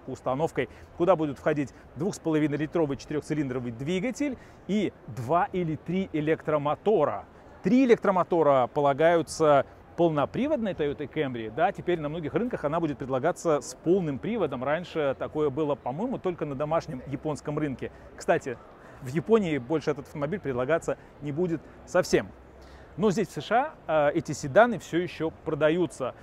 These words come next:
э, где-то по цене до тридцати тысяч долларов. И я думаю, они будут вполне неплохо, э, расходиться. Только гибрид, два электромотора и бензиновый двигатель у переднеприводных версий, три электромотора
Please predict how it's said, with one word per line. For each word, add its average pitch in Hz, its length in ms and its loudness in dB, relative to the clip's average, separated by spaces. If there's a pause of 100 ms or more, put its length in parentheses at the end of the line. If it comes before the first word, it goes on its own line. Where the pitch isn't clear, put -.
(220)
э, 139 160 0
где-то 165 320 0
по - 160 -4
цене 170 340 -2
до 160 180 2
тридцати 170 480 -8
тысяч 139 440 -10
долларов. 127 540 0
И 139 80 -6
я 156 340 0
думаю, 170 380 -2
они 139 200 -4
будут 151 340 -2 (420)
вполне 147 240 2
неплохо, 151 680 -2
э, 135 400 0
расходиться. 156 720 0 (540)
Только 196 260 10
гибрид, 170 480 0 (720)
два 151 540 8
электромотора 160 1000 2
и 160 60 -10
бензиновый 151 460 -2
двигатель 135 580 -4
у 135 480 0
переднеприводных 190 720 0
версий, 269 440 -2 (380)
три 190 260 2
электромотора 180 960 4